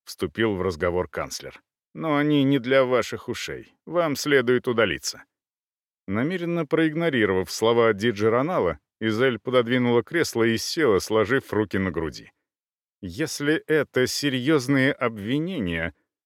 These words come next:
относящиеся к моему самому доверенному слуге, то они как раз для моих ушей. Кесарел,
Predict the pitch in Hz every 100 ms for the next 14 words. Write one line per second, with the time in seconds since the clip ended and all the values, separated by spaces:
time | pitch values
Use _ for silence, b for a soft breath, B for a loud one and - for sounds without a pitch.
0 | - 110 147 143 170 156 - 156 147 -
1 | 147 143 147 151 156 - - 180 170 160
2 | 143 147 143 147 123 123 127 127 - 123
3 | 135 185 101 - _ _ _ - 139 143
4 | 151 175 165 - 175 170 - 170 180 131
5 | 92 82 85 95 117 123 123 151 110 76
6 | - 101 - - 78 71 _ _ _ _
7 | _ _ - 156 - 95 92